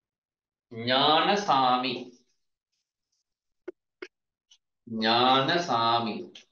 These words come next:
ඉන්ද සභාවර ඥානසාමි, අ, හිමියන් ආරාධනා කොට ඇත. ආරාධනා කිරීම, ආ, මොකද්ද අපි කොහොමද පටන් ගත්තේ? මට චුට්ටක් අනේ කියන්නකෝ.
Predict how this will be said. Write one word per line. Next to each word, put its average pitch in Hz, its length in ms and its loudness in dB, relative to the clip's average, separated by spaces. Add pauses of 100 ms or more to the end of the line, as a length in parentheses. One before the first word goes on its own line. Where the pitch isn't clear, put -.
(440)
ඉන්ද 127 340 0
සභාවර 143 720 2
ඥානසාමි, 127 880 0 (1300)
අ, 95 100 0 (220)
හිමියන් 127 520 0 (1120)
ආරාධනා 123 600 4
කොට 123 180 -2
ඇත. 117 200 0 (640)
ආරාධනා 131 720 2
කිරීම, 131 380 -4 (340)
ආ, 110 220 4 (260)
මොකද්ද 131 320 2
අපි 131 240 2
කොහොමද 127 280 2
පටන් 120 280 0
ගත්තේ? 127 260 -2 (200)
මට 110 200 -2
චුට්ටක් 107 320 0
අනේ 104 180 0
කියන්නකෝ. 101 400 0